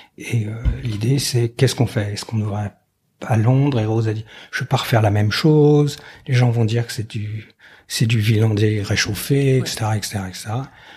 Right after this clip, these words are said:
Speaker 1: Je dis alors, peut-être on devrait partir de Londres, on, faire ça, faire quelque chose autre part. Et c'est là que ça commençait à germer. Euh,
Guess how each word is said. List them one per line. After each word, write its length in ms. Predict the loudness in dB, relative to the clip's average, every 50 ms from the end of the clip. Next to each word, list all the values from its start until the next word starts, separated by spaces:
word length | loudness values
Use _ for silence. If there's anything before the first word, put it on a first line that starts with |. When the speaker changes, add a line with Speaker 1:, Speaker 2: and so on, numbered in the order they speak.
| -20 -20 -20 -20 -20 -20 -20 -20 -20 -20 _ -16 -16 -14
Speaker 1:
Je 140 | -14 -14 -14
dis 160 | -8 -4 -4
alors, 360 | -2 -2 -2 -4 -6 -10 _
peut-être 420 | -14 -8 -2 -2 -2 -2 0 -2
on 120 | 0 0 2
devrait 320 | 2 0 0 0 -2 -2
partir 540 | -2 -4 -6 -2 2 4 4 4 4 0 -6 -12 -18 -20 -20 -20 _ _ _ _ -8
de 100 | -4 0
Londres, 340 | 2 4 4 4 2 0 -4 -8
on, 120 | -8 -8 -8 -10 -18 -20 -20 -18
faire 260 | -12 -8 -8 -8 -6
ça, 520 | -4 -4 -2 -2 -2 -4 -4 -6 -8 -14 _ _
faire 260 | -10 -6 -4 -4 -4
quelque 180 | -6 -8 -8 -6
chose 280 | -4 -2 0 0 0 -2
autre 220 | -6 -6 -8 -8
part. 260 | -8 -8 -8 -10 -12 -20 -20 -20 -20 -20 -20 -20 -20 -20 -20 -20 -20 _ _ -10
Et 120 | -10 -8
c'est 200 | -6 -2 0 2
là 160 | 2 2 0
que 120 | -2 -6 -10
ça 260 | -10 -6 -4 -4 -6
commençait 560 | -2 0 2 2 2 2 0 0 0 0 2
à 100 | 2 2
germer. 840 | 2 2 2 0 2 2 4 4 4 4 4 2 2 0 0 -2
Euh, 320 | -2 -4 -4 -6 -8 -10